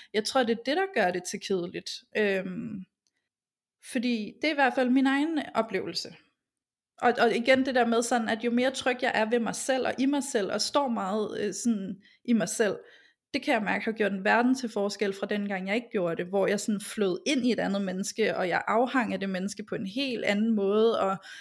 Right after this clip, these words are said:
øh, forventede, at de skulle kunne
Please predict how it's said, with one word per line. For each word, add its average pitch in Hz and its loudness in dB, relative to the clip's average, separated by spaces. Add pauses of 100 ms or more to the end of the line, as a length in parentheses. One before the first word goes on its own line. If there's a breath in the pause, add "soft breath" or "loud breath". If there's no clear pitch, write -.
(200 loud breath)
øh, 196 2 (540)
forventede, 240 6
at 226 4
de 254 4
skulle 240 -4
kunne 220 0